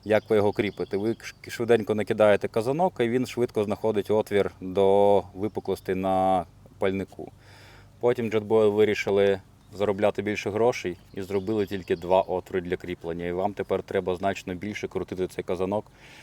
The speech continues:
щоб поставити його на пальнику. Шкода, що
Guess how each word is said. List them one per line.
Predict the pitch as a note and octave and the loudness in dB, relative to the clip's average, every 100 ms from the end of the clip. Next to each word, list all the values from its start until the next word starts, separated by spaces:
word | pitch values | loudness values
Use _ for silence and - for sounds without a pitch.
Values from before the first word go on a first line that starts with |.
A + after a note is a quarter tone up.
| - | -20
щоб | - - | -14 -10
поставити | F#2+ - - G2 F#2+ - | -6 -4 2 2 2 0
його | F2+ E2+ F#2 | -2 0 -2
на | F2+ | -2
пальнику. | F2 E2 D#2+ - - - - - | -6 -6 -10 -14 -16 -6 -4 -4
Шкода, | - - E3 D3+ | 0 4 8 8
що | A2+ - A#2 A#2 | 6 4 6 6